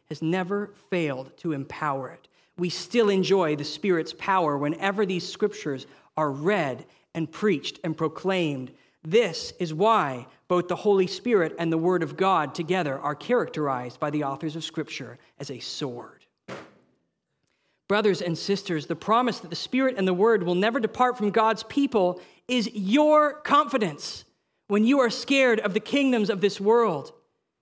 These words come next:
You don't need to worry that Jesus' mission is somehow failing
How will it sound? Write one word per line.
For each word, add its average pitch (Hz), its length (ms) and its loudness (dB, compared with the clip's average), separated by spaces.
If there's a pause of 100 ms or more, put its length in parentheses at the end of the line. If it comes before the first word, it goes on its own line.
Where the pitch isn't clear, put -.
(580)
You 247 140 4
don't 320 340 4
need 302 180 6
to 294 60 4
worry 302 300 4
that 240 140 -4
Jesus' 269 380 0
mission 262 340 0
is 240 160 0
somehow 262 480 0
failing 254 720 0